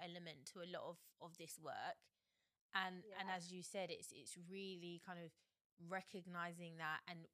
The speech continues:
Speaker 1: recognize it not only from a personal perspective for you as an individual, how, what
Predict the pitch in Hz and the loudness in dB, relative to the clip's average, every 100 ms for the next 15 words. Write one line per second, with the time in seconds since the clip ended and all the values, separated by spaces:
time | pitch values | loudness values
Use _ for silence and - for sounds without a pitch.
0 | - 170 165 - 170 160 165 - 156 170 | -4 -2 -2 -4 -2 -2 -2 -6 -6 -6
1 | 170 165 165 - - - 180 165 - 202 | -4 -6 -8 -10 -18 -10 -8 -6 -4 -2
2 | 196 - 180 - 156 156 - 175 - 175 | 0 -2 -6 -10 -8 -6 -6 -10 -8 -6
3 | 165 180 170 170 170 165 160 165 165 196 | -2 -2 -2 -2 -4 -4 -6 -6 -4 -2
4 | 208 - 165 160 160 - _ _ 175 | -2 -4 -2 0 -2 -8 _ _ 0